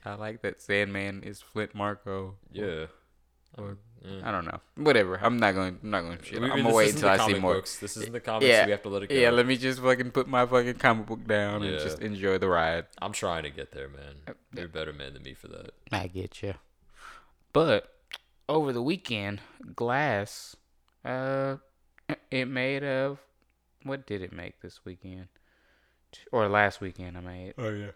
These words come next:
Speaker 1: It made forty-eight million. Which is lower than they thought it was gonna make, 'cause they thought it was gonna make, like, seventy-eight million.
Speaker 2: Yeah, I was like,
Speaker 1: It had
Speaker 2: "Guys,
Speaker 1: high
Speaker 2: this, this is a
Speaker 1: projections.
Speaker 2: reach." Like
Speaker 1: But, well, it was, no, if the ending was,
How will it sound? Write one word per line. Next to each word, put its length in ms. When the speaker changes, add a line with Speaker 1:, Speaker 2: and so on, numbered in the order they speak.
Speaker 1:
It 80
made 260
forty-eight 1000
million. 600
Which 200
is 160
lower 360
than 280
they 140
thought 420
it 80
was 120
gonna 160
make, 300
'cause 160
they 120
thought 180
it 40
was 120
gonna 140
make, 180
like, 220
seventy-eight 760
million. 320
Speaker 2:
Yeah, 260
I 40
was 180
like, 260
Speaker 1:
It 120
had 180
Speaker 2:
"Guys, 0
Speaker 1:
high 120
Speaker 2:
this, 120
this 340
is 120
a 40
Speaker 1:
projections. 180
Speaker 2:
reach." 320
Like 140
Speaker 1:
But, 360
well, 140
it 160
was, 180
no, 400
if 220
the 100
ending 380
was, 180